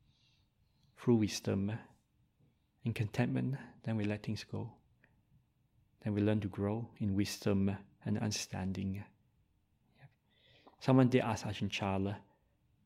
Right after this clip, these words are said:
"Did you learn the, um, Abhidhamma?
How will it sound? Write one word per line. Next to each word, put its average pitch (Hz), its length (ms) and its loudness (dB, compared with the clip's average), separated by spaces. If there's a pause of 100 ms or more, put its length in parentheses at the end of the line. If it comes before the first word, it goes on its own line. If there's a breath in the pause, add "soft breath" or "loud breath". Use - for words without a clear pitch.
(880)
"Did 113 100 4
you 113 140 8
learn 117 360 10
the, 98 360 2
um, 95 280 -2 (760)
Abhidhamma? 104 640 4